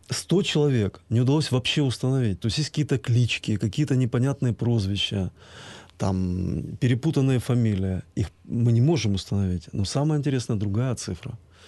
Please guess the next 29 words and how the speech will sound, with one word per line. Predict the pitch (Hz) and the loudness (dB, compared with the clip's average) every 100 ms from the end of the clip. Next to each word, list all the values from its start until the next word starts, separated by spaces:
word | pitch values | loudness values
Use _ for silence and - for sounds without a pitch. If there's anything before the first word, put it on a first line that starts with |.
| - - | -20 -2
Более | 110 113 | 2 4
сорока | 104 113 107 95 147 | 2 2 0 0 0
человек | - 131 110 95 - _ _ _ | 0 2 2 0 -4 _ _ _
не | 117 | 0
имеют | 113 117 110 | 2 2 2
вообще | 117 - - | 0 0 -2
отношения | 131 113 107 120 117 | 0 0 -2 -2 -2
к | - | -4
ато | - 120 101 _ _ _ - | -8 -10 -12 _ _ _ -8
и | 104 | -8
к, | - - - - - | -8 -20 -20 -20 -6
э, | 117 117 | -2 0
линии | 113 117 113 | 2 2 2
соприкосновения. | - 110 117 117 - 123 104 | -2 -4 -4 -6 -4 -2 0
Они | 107 | 2
не, | 113 117 | 2 2
не | 131 | 2
участвовали, | 123 120 127 - 104 98 98 95 - - - - | 0 0 -2 -2 -2 0 0 -4 -12 -20 -20 -18
э, | - 110 107 104 101 | -6 -2 0 0 -2
в | 92 104 | -4 -2
этих | 107 101 98 | -2 -2 -4
действиях, | 98 131 - 107 110 | -2 -2 -2 -4 0
они | 113 | 2
не | 117 | 2
защищали | 101 98 104 - 113 101 | 0 -2 -4 -2 0 0
там | 90 92 92 | -2 -2 -2
какие-то | 107 95 107 101 | -4 -4 -4 -2
непонятные | 101 95 104 95 104 98 | -4 -2 -2 -2 -4 -4
принципы. | 123 143 - - 107 | -4 -4 -4 -4 -4